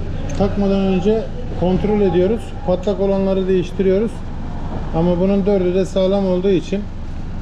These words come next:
değiştirmiyoruz. Mitsubishi L üç yüzü motorunu bitirdik. Mitsubishi L üç yüz, H yüzü motorlarında turbo olmadığı için çok para tutmuyor.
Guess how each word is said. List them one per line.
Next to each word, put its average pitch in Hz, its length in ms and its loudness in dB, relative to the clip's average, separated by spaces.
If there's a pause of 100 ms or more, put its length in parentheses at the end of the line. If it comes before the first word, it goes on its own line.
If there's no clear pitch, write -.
(1500)
değiştirmiyoruz. 156 960 0 (2500)
Mitsubishi 233 540 -2
L - 20 2
üç 247 260 0
yüzü 220 160 -2
motorunu 220 520 0
bitirdik. 208 380 -2 (280)
Mitsubishi 220 520 -2
L - 20 2
üç 226 300 0
yüz, 180 120 -6
H 202 320 -2
yüzü 208 140 -2
motorlarında 214 680 0
turbo 220 280 -2
olmadığı 220 380 0
için 196 320 -4
çok 220 240 -2
para 226 220 0
tutmuyor. 175 400 -2